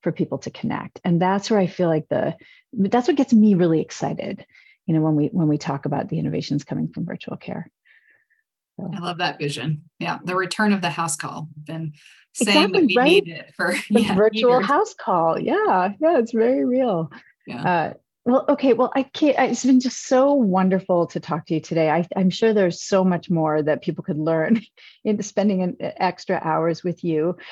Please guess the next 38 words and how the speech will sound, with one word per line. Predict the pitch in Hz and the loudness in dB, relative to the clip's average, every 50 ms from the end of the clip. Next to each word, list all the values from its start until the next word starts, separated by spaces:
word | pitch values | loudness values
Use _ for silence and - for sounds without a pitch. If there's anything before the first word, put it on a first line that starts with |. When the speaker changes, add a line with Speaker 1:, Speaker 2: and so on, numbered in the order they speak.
| - - - | -10 -4 0
Speaker 1:
I | 208 | 0
wanna | 214 208 226 233 254 294 339 - | 2 4 4 4 4 4 2 2
end | - 233 226 220 | 2 2 2 2
with | 214 208 | 0 -2
some | - 208 190 185 | -2 0 -2 -2
fun | - - - 202 185 185 190 180 | -2 -4 -2 0 0 0 0 0
rapid | 165 180 165 165 - - 175 175 - | 2 2 0 0 0 -2 -4 -4 -2
fire | 185 170 165 - 180 | -2 -2 0 -2 -4
questions. | - - 170 170 - - - - - - - - | -4 -4 -8 -8 -8 -10 -10 -10 -10 -10 -12 -8
So | - - 175 160 180 175 160 - - - - - _ - 190 | -2 0 0 0 0 -2 -4 -8 -14 -20 -20 -20 _ -8 -4
Speaker 2:
Okay. | 175 160 | 0 0
Speaker 1:
get, | 208 - - | 0 0 2
get | - 220 214 214 | 2 2 2 2
comfortable | - 254 247 233 - 269 233 247 240 | 2 2 2 4 4 4 4 4 6
in | 240 | 6
your | 247 262 - | 4 2 2
Speaker 2:
Ready. | - - 175 190 151 156 160 151 - - | 2 0 2 2 2 0 0 -4 -6 -12
Speaker 1:
seat. | _ - 185 | _ -6 -2
All | 175 | 2
right. | 202 226 220 | 2 4 4
You | 190 190 | 6 6
ready? | 190 202 214 294 302 302 - _ | 6 6 6 4 4 2 0 _
Speaker 2:
<laughs> | - - | -8 -8
Speaker 1:
Okay. | 202 - 202 - - 170 - - - | -6 -4 -4 -4 -4 -6 -8 -6 -2
All | 214 202 | 0 0
right. | 170 - - - _ _ _ _ _ _ _ _ | 0 0 -2 -8 _ _ _ _ _ _ _ _
First | - 247 240 - - - | 0 0 2 0 0 0
one, | 202 180 156 147 - - 170 202 - | 2 2 2 0 -4 -6 -10 -10 -4
letter | - 175 170 175 185 190 208 247 262 277 277 285 - - | -2 -2 0 2 2 2 2 2 2 2 0 -2 -4 -4
or | - - - 185 | -4 -4 -2 -2
email? | 175 165 151 147 - - 50 - - _ _ _ _ _ _ _ _ _ _ _ _ _ _ _ _ _ _ _ _ _ _ _ _ _ _ _ - 214 | -2 -4 -4 -4 -6 -6 -8 -10 -12 _ _ _ _ _ _ _ _ _ _ _ _ _ _ _ _ _ _ _ _ _ _ _ _ _ _ _ -6 -2
Speaker 2:
Email | 214 247 247 220 202 202 | 0 2 2 2 2 0
for | 202 - - 180 | -2 -4 -10 -12
convenience, | 170 - 175 170 165 151 170 190 196 185 170 156 156 151 175 165 - - | -12 -10 -10 -10 -8 -8 -8 -8 -8 -8 -8 -8 -8 -8 -8 -10 -10 -10
letter | 175 175 175 180 175 175 170 165 170 160 | -8 -8 -8 -6 -6 -6 -6 -8 -8 -10
for | - - - 175 165 156 | -12 -16 -14 -10 -8 -6
meaning. | 156 165 170 175 151 143 - - - 170 160 _ _ _ _ _ _ - | -6 -6 -6 -8 -8 -10 -10 -12 -14 -14 -14 _ _ _ _ _ _ -18
Speaker 1:
Okay. | 208 - - - - - - - - | -18 -18 -16 -12 -10 -8 -4 -4 -4